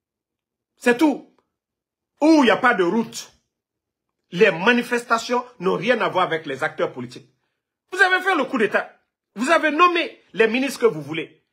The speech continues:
Mais si le pays aujourd'hui est bloqué, rien n'avance,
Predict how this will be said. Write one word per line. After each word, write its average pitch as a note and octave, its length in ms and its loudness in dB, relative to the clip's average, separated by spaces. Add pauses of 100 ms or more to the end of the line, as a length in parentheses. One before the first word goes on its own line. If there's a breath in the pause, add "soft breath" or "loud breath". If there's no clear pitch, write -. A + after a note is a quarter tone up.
(260)
Mais B3+ 180 -4
si F4 460 -2 (680)
le A3+ 200 2
pays C#4+ 160 0
aujourd'hui F#3+ 680 0
est F#3+ 80 4
bloqué, C4 640 -2
rien B3 260 2
n'avance, F#3 500 -2